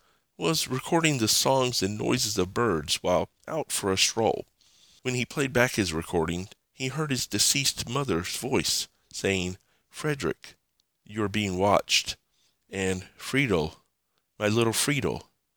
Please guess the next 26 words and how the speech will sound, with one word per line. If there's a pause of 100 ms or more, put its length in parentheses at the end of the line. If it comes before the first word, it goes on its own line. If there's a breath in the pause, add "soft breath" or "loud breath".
(320)
can
you
hear
me?" (1160)
After
realizing
what
he
captured,
Mister
Jurgensen
entered
into
a
recording
frenzy (240 soft breath)
in
hopes
of
recontacting
his
mother
and (320)
other
deceased
relatives.